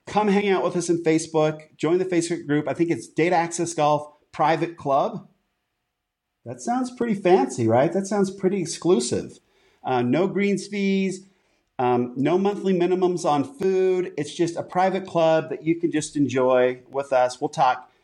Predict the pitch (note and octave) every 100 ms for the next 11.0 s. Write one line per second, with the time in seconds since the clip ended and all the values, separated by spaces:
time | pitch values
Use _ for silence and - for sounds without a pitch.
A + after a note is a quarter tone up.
0 | _ _ - D#3+ G3+ F3 E3+ D3 D3+ D3
1 | C3 A#2+ - C#3 E3+ E3+ E3 C3+ C3 B2
2 | C3+ D3 D#3+ E3 D#3+ E3+ F3+ F3 - D#3+
3 | D#3 C#3+ B2+ - - C#3+ C#3 B2+ C3+ D#3
4 | F3+ E3+ E3 - C#3+ B2+ C3 A#2 G#2+ G#2
5 | G#2 A2 _ _ _ C3 A#2+ B2+ A#2+ A#2
6 | A2+ - - A2+ A2+ - A#2+ G#2+ D3 D3
7 | - - _ _ _ _ - A#2+ A2+ B2
8 | - D3+ B2+ - C#3 C#3+ D3+ D#3+ - -
9 | - F3+ F#3 F3+ C#3+ C3+ D3 D#3+ C3+ B2
10 | C3 B2+ A#2+ A#2 A#2+ A2 - B2+ D3 -